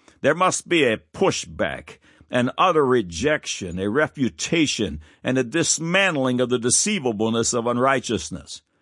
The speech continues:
For the mountain to move, the absolutes of God's promises must be absolutely absolute. This is an individual place. I must establish in my heart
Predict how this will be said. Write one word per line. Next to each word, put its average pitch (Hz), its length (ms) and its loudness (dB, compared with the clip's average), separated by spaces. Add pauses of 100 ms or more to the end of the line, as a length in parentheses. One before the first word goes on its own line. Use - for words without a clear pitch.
(380)
For 92 160 -2
the 98 100 0
mountain 117 440 0
to 135 100 -2
move, 151 480 -2 (280)
the 90 200 -4
absolutes 127 760 -2
of 104 160 -8
God's 127 380 0
promises 135 720 -2
must 113 280 0
be 127 180 0 (100)
absolutely 120 1040 -2 (180)
absolute. 92 800 -6 (760)
This 170 220 0
is 151 160 0
an 139 120 -2
individual 117 580 -2
place. - 720 -8 (420)
I 113 100 0
must 117 320 -2
establish 143 580 0
in 147 100 -2
my 139 200 2
heart 123 300 0